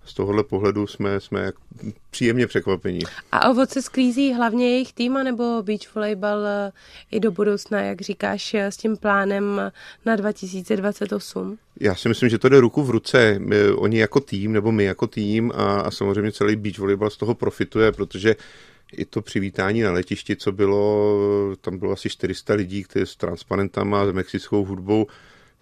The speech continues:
Speaker 1: což pro ten náš zase malej sport v uvozovkách, eh, byla historická událost. Já si myslím,
Speaker 2: Hmm.
Speaker 1: že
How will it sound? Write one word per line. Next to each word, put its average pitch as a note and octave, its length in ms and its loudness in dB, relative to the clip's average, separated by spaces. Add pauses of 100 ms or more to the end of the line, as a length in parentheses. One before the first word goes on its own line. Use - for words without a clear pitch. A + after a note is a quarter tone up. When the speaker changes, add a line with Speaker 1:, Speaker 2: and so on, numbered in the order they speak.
(320)
Speaker 1:
což - 200 -10
pro G2 140 0
ten G#2+ 360 0
náš F#2+ 280 0
zase G#2 260 0
malej G#2 320 2
sport F#2+ 340 -2
v - 80 -14
uvozovkách, G#2 720 0
eh, G2+ 200 2
byla F#2+ 220 -2
historická G2+ 580 -2
událost. G2 600 -2
Já F#2 160 -4
si - 120 -8
myslím, G#2+ 220 0
Speaker 2:
Hmm. G2+ 60 -2
Speaker 1:
že G#2 160 4